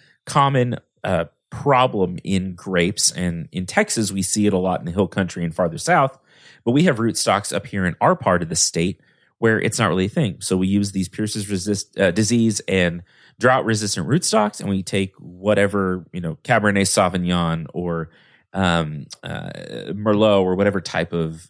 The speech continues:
scion would, stick 'em together, and then we have that variety of grapes with, uh, more resistant rootstocks. So we see it mostly in fruit and nut production.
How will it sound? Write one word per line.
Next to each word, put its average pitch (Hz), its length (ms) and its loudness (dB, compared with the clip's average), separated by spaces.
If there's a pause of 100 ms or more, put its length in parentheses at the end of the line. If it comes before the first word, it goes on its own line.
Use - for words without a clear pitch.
scion 120 540 2
would, 101 260 2 (220)
stick - 240 -4
'em 101 100 -2
together, 90 320 -2
and 117 140 -2
then 104 100 -6
we 104 100 -6
have 95 220 -2
that 95 240 0
variety 95 460 2
of 107 120 -2
grapes - 500 -2 (460)
with, 95 400 0 (300)
uh, 87 220 -4
more 101 240 2
resistant 82 480 0
rootstocks. - 500 -2
So - 180 -4
we 117 120 0
see 202 200 2
it 180 60 4
mostly 131 320 2
in 101 80 -2
fruit 98 280 0
and 87 80 -6
nut 87 180 -6
production. - 500 -12